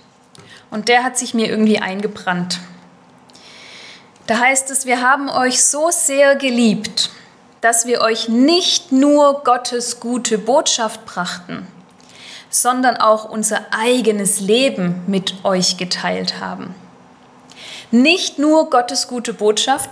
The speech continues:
sondern das Leben miteinander teilen. Das ist es, was wir tun sollen als Christen. An unserem Leben Anteil geben, am Leben anderer Anteil nehmen. Und wenn es dann geschenkt ist,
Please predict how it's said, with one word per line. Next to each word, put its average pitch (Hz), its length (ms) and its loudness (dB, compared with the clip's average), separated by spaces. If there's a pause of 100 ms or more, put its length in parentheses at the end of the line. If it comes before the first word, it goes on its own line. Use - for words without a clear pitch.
(220)
sondern 240 580 2
das 208 280 -4
Leben 196 760 0 (260)
miteinander 180 720 0
teilen. 175 580 -8 (500)
Das 262 420 0
ist 220 220 -4
es, 214 160 -4
was 196 220 -4
wir 190 100 -6
tun 185 280 -4
sollen 185 300 -4
als 185 320 -4
Christen. - 520 -8 (340)
An - 140 -4
unserem 254 280 2
Leben 311 380 2
Anteil 247 480 0
geben, 220 420 -2 (320)
am 226 160 0
Leben 269 400 2
anderer 233 500 2
Anteil 208 500 -6
nehmen. 185 360 0
Und 190 140 -4
wenn 240 140 2
es 247 160 -2
dann 285 200 -2
geschenkt 240 480 -2
ist, 180 320 -4